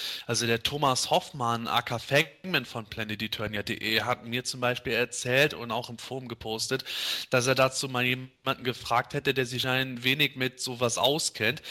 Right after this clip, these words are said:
Der wiederum hätte wohl vermutet, dass das dünne Plastik der Schwanzhalterung wohl bei fast allen Exemplaren beschädigt würde, wenn man Granomir zusammenbaut.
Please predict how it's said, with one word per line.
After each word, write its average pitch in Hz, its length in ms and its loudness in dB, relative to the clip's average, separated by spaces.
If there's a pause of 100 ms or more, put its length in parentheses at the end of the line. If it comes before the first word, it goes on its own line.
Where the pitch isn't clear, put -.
(300)
Der 147 840 6
wiederum 180 680 2
hätte 160 460 4
wohl 156 140 2 (240)
vermutet, 156 520 0
dass 151 140 4
das - 240 -4
dünne 175 220 2
Plastik 160 640 2
der 131 100 2
Schwanzhalterung 143 880 0
wohl 143 140 0
bei 139 160 4
fast - 360 0
allen 151 280 6
Exemplaren 110 760 -2
beschädigt 110 600 -2
würde, 107 280 -6
wenn 107 120 0
man 107 220 -2
Granomir 104 680 -4
zusammenbaut. 104 720 0